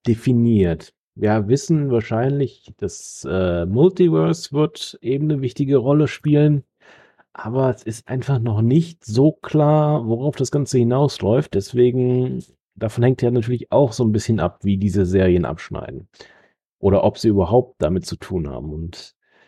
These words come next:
ich denke, es wird schwierig sein, bei so vielen Serien da bei jedem irgendwie einen Strang zu finden, der dann doch in das finale Endziel läuft, um dann eben den Moment aus Endgame zu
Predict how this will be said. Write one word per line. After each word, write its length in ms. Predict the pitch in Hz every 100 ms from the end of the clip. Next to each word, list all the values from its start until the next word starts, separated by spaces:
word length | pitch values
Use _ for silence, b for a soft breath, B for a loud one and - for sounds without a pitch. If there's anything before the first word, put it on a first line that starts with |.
| _ _
ich 80 | _
denke, 220 | 110 123
es 100 | 107
wird 140 | 113
schwierig 280 | - 123 120
sein, 160 | 123 113
bei 100 | 104
so 180 | 101 127
vielen 300 | - 147 127
Serien 340 | 120 127 123
da 140 | 120 117
bei 120 | 117
jedem 420 | 107 123 123 131
irgendwie 320 | 127 131 123
einen 100 | 110
Strang 340 | - - 123 113
zu 140 | -
finden, 580 | - 123 131 120 123 110
der 180 | 120 120
dann 360 | 117 113 104
doch 220 | 117 113
in 180 | - 120
das 240 | 117 113 -
finale 440 | 113 110 110 110
Endziel 720 | 104 131 - 104 104 107 98
läuft, 460 | - 92 98 123 -
um 140 | 113
dann 160 | 104 107
eben 480 | 95 110 110 110 110 b b b b _ _
den 300 | 123 123 127
Moment 380 | 113 113 120 123
aus 200 | 98 113
Endgame 880 | - 120 117 - 120 117 117 127 113
zu 560 | - 120 113 113 123